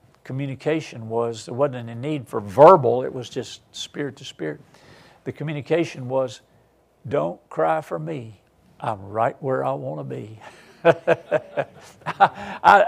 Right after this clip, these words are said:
I'm, I'm, I'm gonna stop with this. In, uh, in the church, uh, I was up at the hospital praying for a man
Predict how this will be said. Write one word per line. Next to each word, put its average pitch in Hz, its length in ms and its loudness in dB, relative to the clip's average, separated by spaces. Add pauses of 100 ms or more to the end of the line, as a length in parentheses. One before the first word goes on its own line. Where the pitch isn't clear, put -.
I'm, 170 180 6
I'm, 165 180 2
I'm 170 140 2
gonna 156 100 -2
stop 147 360 4
with 135 80 -2
this. 131 240 -2 (240)
In, 156 180 -2
uh, 135 240 -2 (920)
in 131 100 -4
the 123 60 -4
church, - 460 2 (600)
uh, 117 300 -4 (440)
I 139 100 2
was 127 200 0
up 139 160 -2
at - 80 -18
the 107 220 -8
hospital 113 560 0 (580)
praying 143 320 -2
for - 200 -10
a 110 40 -10
man 117 420 -10